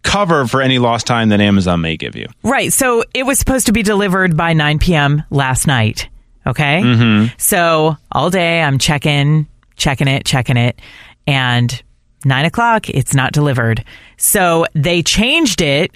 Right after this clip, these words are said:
Speaker 2: and it says by nine P M tonight. But that means that my package just drove around on a truck all day yesterday.
Speaker 1: They just ran out of
Speaker 2: Because
Speaker 1: time to deliver it?
Speaker 2: here it says, Thursday, October tenth, two forty-eight P M, package arrived at Amazon facility in Hazelwood.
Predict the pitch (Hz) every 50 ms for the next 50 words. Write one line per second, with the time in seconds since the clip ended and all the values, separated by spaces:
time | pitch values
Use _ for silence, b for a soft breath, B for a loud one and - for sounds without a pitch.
0 | - _ _ - 170 170 170 - - - 180 165 156 156 151 143 156 _ - -
1 | 170 165 165 165 160 151 156 147 - 175 170 160 165 156 - - 220 220 247 285
2 | 277 196 143 - - - B B B B B B B 254 247 220 196 196 240 247
3 | 269 330 330 - 269 254 247 247 240 240 196 180 208 175 156 196 196 202 - -
4 | - 208 202 202 - 196 165 147 143 147 143 - 165 156 - - - - - 143
5 | 156 165 196 185 196 185 170 165 165 160 156 147 143 135 - - - 156 156 156
6 | 147 - - - 208 214 208 - - 143 156 151 139 147 135 135 127 123 117 -
7 | 156 135 131 127 135 131 - 127 131 123 117 123 131 120 120 117 113 113 202 180
8 | 135 117 113 113 110 110 95 110 113 113 110 113 123 127 131 - - - - 247
9 | 262 262 226 - 247 190 - - - - 240 240 262 277 240 - 247 247 233 220
10 | 196 - 214 220 196 208 196 - 202 196 170 143 107 - - - b b b b
11 | b b b - - 277 285 311 302 - 285 277 269 254 240 226 220 - - -
12 | 233 220 202 170 139 143 - 156 165 202 214 208 - 254 208 - 220 196 180 175
13 | 170 160 156 160 165 - 180 160 - 170 180 190 196 196 165 175 156 147 - -
14 | 151 - - 156 147 143 143 147 151 156 156 160 180 190 190 180 156 135 127 117
15 | 117 120 120 -